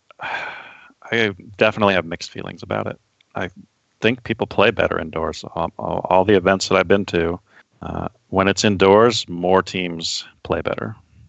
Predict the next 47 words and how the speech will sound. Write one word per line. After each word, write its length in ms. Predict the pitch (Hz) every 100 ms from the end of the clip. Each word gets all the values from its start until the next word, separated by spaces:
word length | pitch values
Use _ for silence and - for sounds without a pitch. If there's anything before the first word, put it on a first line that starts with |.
| _ _ _ _ -
Uh, 140 | - -
which, 300 | 92 87 -
and 120 | 113 110
I, 280 | 110 104
I 40 | 98
hate 240 | 113 127
it 60 | 123
when 100 | 98
it's 120 | 95
outdoors 480 | 98 104 - 98 95
and 100 | 90
people 280 | 95 92 87
are 60 | 82
just 180 | 80 -
struggling 480 | - 104 - 82
because 300 | 78 - -
it's, 220 | - - -
you 680 | - _ _ _ _ -
know, 80 | -
the 80 | 98
audience 420 | 92 101 101 85 -
sees 280 | - 82
it 120 | 101 123
and 140 | 85 80
they 100 | 80
think, 260 | - 80 -
"Oh, 180 | 101 82
those 260 | 80 87
are 60 | 98
world 200 | 87 87
champions 460 | 95 95 120 123 92
and 120 | 82
they 80 | 82
can't 240 | - 80
keep 200 | - -
it 60 | 92
in 80 | 82
the 100 | 82
air, 220 | 85 107
they 120 | 98
can't 220 | - -
catch 260 | - - 87
it. 140 | -
What's 140 | 110 -
going 240 | 92 92
on 140 | 107 82
here?" 220 | 80 -